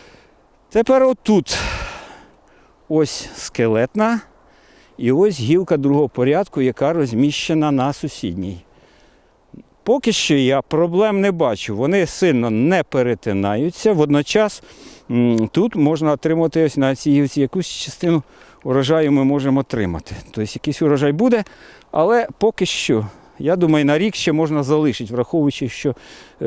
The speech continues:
ми вже значну кількість там повбирали гілок, то отут тільки я легенько пройдусь по ній. Все, вона достатньо загружена, бачите, помірними,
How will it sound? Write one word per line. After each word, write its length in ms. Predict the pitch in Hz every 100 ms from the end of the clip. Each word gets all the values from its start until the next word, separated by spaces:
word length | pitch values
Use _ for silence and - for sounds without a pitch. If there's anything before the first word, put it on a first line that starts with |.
| 131
ми 280 | 131 127 131
вже 160 | 131 123
значну 380 | 127 123 139
кількість 440 | 120 135 117 120 -
там 140 | 127
повбирали 640 | 117 120 117 160 247 180 127 - - - - _ _ _ _ _ _ _ _ _ _ _
гілок, 540 | 110 113 123 123 107 -
то 240 | - - - _ _ _ - -
отут 320 | 135 - 185
тільки 300 | - 139 151
я 160 | 143 123 - - - - - -
легенько 500 | 131 139 147 120 131
пройдусь 440 | 120 123 131 254 -
по 160 | -
ній. 260 | 170 165 147 - - - - - - -
Все, 200 | - 127
вона 240 | 170 214
достатньо 520 | 185 180 - 143 143
загружена, 580 | 123 143 151 127 127 123
бачите, 340 | 127 131 - 127
помірними, 840 | - 156 151 127 113 135 160 185